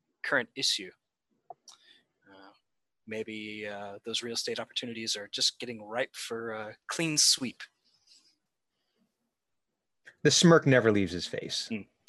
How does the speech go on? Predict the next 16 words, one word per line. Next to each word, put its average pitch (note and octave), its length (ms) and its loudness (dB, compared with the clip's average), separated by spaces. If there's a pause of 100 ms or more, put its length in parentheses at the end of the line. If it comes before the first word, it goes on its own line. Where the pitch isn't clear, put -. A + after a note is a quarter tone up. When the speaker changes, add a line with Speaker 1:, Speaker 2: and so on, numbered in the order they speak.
(1080)
Speaker 2:
He E3 100 6
confirms G3 560 8
nor E3+ 160 10
denies C3 840 6 (320)
nothing. G#2+ 240 -4
Speaker 1:
Of F2+ 100 0
course. - 320 2 (420)
And G3+ 120 4
in A3 80 6
any C4 160 6
case, - 540 2 (760)
if - 460 4
you F#3+ 240 2
are F#3+ 180 8
in D3 120 2
fact - 640 0